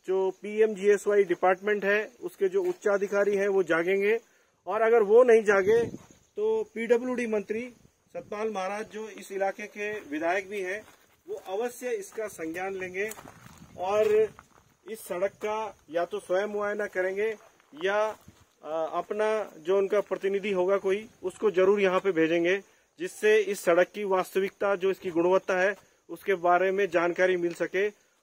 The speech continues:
और अभी क्योंकि इसमें ठेकेदार को पूरा भुगतान भी नहीं हुआ है, तो फिर ये सड़क अभी ठीक की जा सकती है। और जो सात करोड़ की लागत से ये सड़क बन रही है, बारह किलोमीटर,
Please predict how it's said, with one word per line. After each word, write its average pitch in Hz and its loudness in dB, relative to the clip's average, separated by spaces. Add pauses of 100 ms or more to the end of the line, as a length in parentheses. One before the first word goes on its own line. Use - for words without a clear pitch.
और 202 -6
अभी 208 -2
क्योंकि 233 -6
इसमें 226 -4
ठेकेदार 202 0
को 208 0
पूरा 208 0
भुगतान 190 -2
भी 202 -2
नहीं 185 0
हुआ 170 2
है, 202 0 (420)
तो 214 -4 (220)
फिर 196 -10
ये 202 -8
सड़क 180 -4
अभी 175 -4
ठीक 185 -14
की 180 -12
जा 175 0
सकती 165 -10
है। 170 -6 (400)
और 175 -8
जो 196 -6
सात 180 -4
करोड़ 208 2
की 202 -10
लागत 190 -4
से 196 2
ये 196 2
सड़क 170 -4
बन 175 -4
रही 170 -4
है, 170 2
बारह 165 0
किलोमीटर, 160 -6